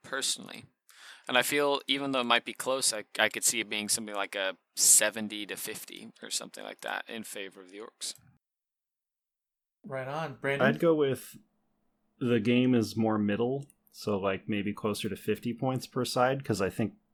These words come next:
Speaker 3: both players are gonna deny a lot of points on the primary. Um, 'cause it's gonna be really back and forth. It's gonna be, uh, "You didn't get those objectives 'cause I slaughtered you off of them." "Oh yeah? Well, I slaughtered you off your objectives," I think,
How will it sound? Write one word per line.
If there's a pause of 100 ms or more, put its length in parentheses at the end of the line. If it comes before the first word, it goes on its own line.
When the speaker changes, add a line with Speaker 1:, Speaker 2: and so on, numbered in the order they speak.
Speaker 3:
both
players
are
gonna
deny
a
lot
of
points
on
the
primary. (800)
Um,
'cause
it's
gonna
be
really
back
and
forth.
It's
gonna
be, (600)
uh, (380)
"You
didn't
get
those
objectives
'cause
I
slaughtered
you
off
of
them."
"Oh
yeah?
Well,
I
slaughtered
you
off
your
objectives," (240)
I
think,